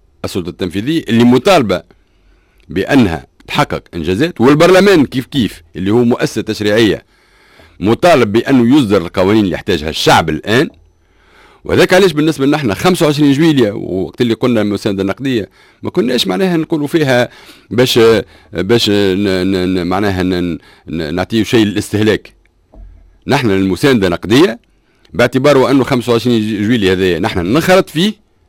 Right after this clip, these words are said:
بشكل نقدي، بشكل أنه نقارنوا بين ما يطرح، معناها ليكار بين ما يطرح وبين ما ينجز، وفي هذا فهمتي لا معناها نقدموا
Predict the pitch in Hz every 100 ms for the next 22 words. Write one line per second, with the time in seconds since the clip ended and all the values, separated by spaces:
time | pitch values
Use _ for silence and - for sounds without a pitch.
0 | _ _ _ _ _ _ _ _ - -
1 | 185 180 156 190 180 214 - _ _ _
2 | _ _ _ _ _ - - 208 208 117
3 | 92 - 143 135 127 - _ _ _ -
4 | 95 - 190 175 120 107 156 151 92 -
5 | _ _ _ _ _ 95 131 147 165 -
6 | 101 85 - _ _ _ _ _ 78 104
7 | 98 117 135 151 113 90 - _ 78 107
8 | 143 120 127 127 151 98 - 87 107 113
9 | 131 117 110 104 147 175 202 - _ _
10 | _ _ _ _ - 92 139 120 180 151
11 | 160 165 117 139 143 123 123 - 131 127
12 | 139